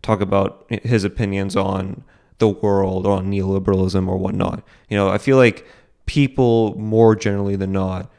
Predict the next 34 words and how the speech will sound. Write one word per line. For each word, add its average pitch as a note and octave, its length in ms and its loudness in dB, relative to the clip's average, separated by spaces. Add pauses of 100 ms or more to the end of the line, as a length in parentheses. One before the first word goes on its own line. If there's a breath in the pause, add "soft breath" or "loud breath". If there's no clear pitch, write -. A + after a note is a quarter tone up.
(140)
sort A#2 260 2
of - 200 -4
take G#2 360 -2
into G2+ 200 -6
the G2+ 120 -4
opinions F#2+ 680 -4 (100)
of, G2 380 2
say, F#2 560 -4
a - 80 -4
person G2 420 -2
that - 200 -4
is - 120 -6
more G2 180 -4
older C3+ 360 2
than G#2+ 140 -4
somebody G2+ 300 -4
that's F#2+ 240 -8
more F#2+ 140 -2
younger. F#2 260 -8
And G#2 120 -4
that's C#3 220 -2
no A2 220 0
fault G2+ 340 -2
on G2 100 -2
the G2 100 -8
younger G2 220 -4
individual. G2 580 0 (340 loud breath)
That, A#2+ 280 2
it B2 80 -2
just A2+ 200 -2
shows G#2+ 340 2
that, F#2+ 200 0
you G2 80 -4
know, F#2+ 300 -6